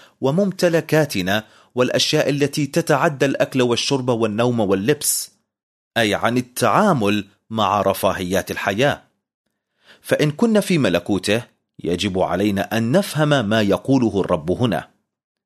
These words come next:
وهذا يا أحبائي كلام مبكت جدا، صدقوني، فقد بكتني جدا، ويجب علي أن أعظ هذه العظة مرتين كل صباح أحد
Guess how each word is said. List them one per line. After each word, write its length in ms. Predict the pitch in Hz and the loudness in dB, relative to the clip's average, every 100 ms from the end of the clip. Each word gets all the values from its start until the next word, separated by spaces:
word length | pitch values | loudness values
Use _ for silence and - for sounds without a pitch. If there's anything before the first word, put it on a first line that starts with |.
| _ | _
وهذا 380 | - 82 98 85 | -2 2 0 0
يا 260 | 85 92 - | 0 0 0
أحبائي 560 | - 78 110 113 104 | -2 -2 0 2 0
كلام 640 | 101 90 98 127 117 113 110 - | -2 0 2 2 0 -2 -6 -4
مبكت 600 | 165 156 160 - 135 135 | -2 0 -2 -2 -2 0
جدا، 480 | 113 92 - - - - - | -2 -2 -6 -10 -12 -16 -4
صدقوني، 680 | 151 127 - - 185 92 - _ _ _ _ _ _ | -2 0 -2 0 0 0 -8 _ _ _ _ _ _
فقد 380 | - 143 170 143 | -6 -2 0 0
بكتني 520 | - - 190 156 98 | -2 0 0 0 -2
جدا، 400 | - 113 90 - - _ _ - - | -4 -4 -6 -8 -10 _ _ -20 -6
ويجب 420 | 92 95 110 113 | -2 0 0 2
علي 380 | 95 92 117 101 | 2 2 2 0
أن 260 | 101 113 117 | 0 -2 -2
أعظ 320 | 131 127 110 98 | 0 0 0 0
هذه 380 | 95 107 95 | 0 -2 -2
العظة 360 | 98 98 113 107 | -4 -2 0 0
مرتين 600 | 113 131 143 196 196 151 | 0 0 0 0 0 0
كل 280 | 135 135 107 | 0 0 0
صباح 380 | - 95 101 - | 0 0 -2 0
أحد 460 | 107 - - 101 | -4 -2 -2 -2